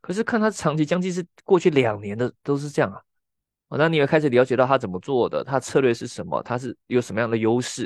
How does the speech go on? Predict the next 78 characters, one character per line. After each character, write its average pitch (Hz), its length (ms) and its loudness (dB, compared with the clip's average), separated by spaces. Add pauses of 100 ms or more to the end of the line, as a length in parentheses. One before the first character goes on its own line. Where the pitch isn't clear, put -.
啊？ - 80 -8
通 165 160 -2
常 151 80 2
这 160 100 -6
些 151 140 -2
都 156 160 2
是 143 160 -4
一 - 20 -2
些 123 140 2
特 180 260 4
殊 135 200 -2
的 113 80 0
优 110 180 0
势， 117 160 -8
不 127 160 -4
论 156 120 4
是 147 100 -6
信 143 260 -6
息 120 180 -8
优 117 160 4
势， 120 240 -4 (460)
它 - 180 2
的， 123 80 0
或 127 120 4
者 117 60 -4
是 120 60 -4
它 123 160 0
的 123 80 0
人 107 160 4
脉， 123 300 2
或 123 100 -2
是 120 80 -8
什 113 80 -8
么 95 100 -10
圈 135 280 -2
子 127 140 -6
的 101 60 0
优 104 120 2
势， 98 240 -6 (340)
这 - 100 -2
一 262 60 4
般 220 240 4
人 190 140 2
是 175 100 -6
没 143 220 0
有 - 200 -2
的。 - 100 -20 (520)
只 - 140 0
是 202 60 4
说 247 160 8
带 247 160 4
有 147 100 8
认 170 260 6
知 165 200 -10
又 175 200 4 (300)
开 - 280 0
拓 196 220 0
更 180 260 -4
宽 208 380 0
了， 185 200 -4 (140)
哇， - 120 -8
这 - 80 -4
世 165 220 -6
界 170 80 2
无 143 160 -2
奇 - 180 -4
不 170 160 -4
有 - 140 0
啊！ - 100 -12 (560)
啊， 85 140 -4
我 127 120 0
不 196 120 4
能 165 100 6
骄 175 180 4
傲 185 220 2 (120)
啊， - 180 -16
我， 123 220 -2
我， - 180 0